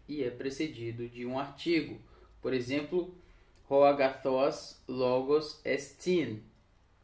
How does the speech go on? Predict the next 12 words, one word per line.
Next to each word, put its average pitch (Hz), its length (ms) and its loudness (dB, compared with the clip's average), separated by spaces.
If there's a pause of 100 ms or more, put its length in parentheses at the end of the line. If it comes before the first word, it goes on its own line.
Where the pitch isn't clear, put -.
(120)
Então, 131 440 -4 (580)
a 117 140 -2
boa 156 560 4
palavra 127 680 4
é, 123 320 2
ou 110 80 0
a 110 60 0
palavra, 120 680 0 (380)
a - 80 -4
boa 147 240 2
palavra 120 600 2
é, 135 400 2